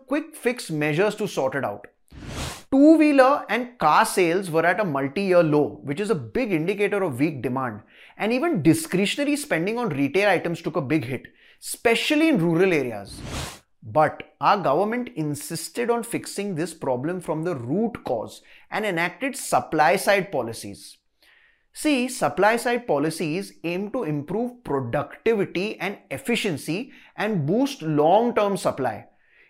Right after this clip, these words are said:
In September twenty nineteen, the Finance Ministry cut corporate tax rate from thirty percent to twenty-two percent.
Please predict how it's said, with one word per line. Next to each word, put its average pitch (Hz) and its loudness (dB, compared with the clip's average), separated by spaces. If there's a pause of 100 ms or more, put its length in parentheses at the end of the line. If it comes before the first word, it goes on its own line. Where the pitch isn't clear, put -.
In 269 2
September 240 2
twenty 202 0
nineteen, 147 -2
the 185 -4
Finance 180 -4
Ministry 202 -6
cut - -2 (220)
corporate 156 -2
tax 139 0
rate 135 -6
from 180 -8
thirty 180 -8
percent 190 -6
to 214 -6
twenty-two 160 -4
percent. 110 -12